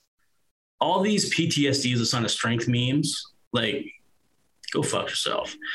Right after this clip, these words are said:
That, I don't, I don't believe. No, no, no, no, no.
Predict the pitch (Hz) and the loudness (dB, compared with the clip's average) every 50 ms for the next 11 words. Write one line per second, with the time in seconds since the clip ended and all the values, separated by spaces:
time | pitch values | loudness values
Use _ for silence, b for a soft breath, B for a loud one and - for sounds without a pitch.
0 | B B - 117 - - - 175 180 190 190 196 185 - - 180 196 196 170 170 | B B -2 -2 0 0 0 0 2 2 0 0 0 -2 0 0 2 2 4 4
1 | 190 202 202 - - B B B B B B _ _ _ _ _ - 165 175 180 | 2 2 0 -4 -6 B B B B B B _ _ _ _ _ 2 4 4 4
2 | 180 170 151 135 123 120 117 110 107 101 107 - 123 123 | 4 4 4 4 4 2 2 2 2 0 -2 -2 -4 -6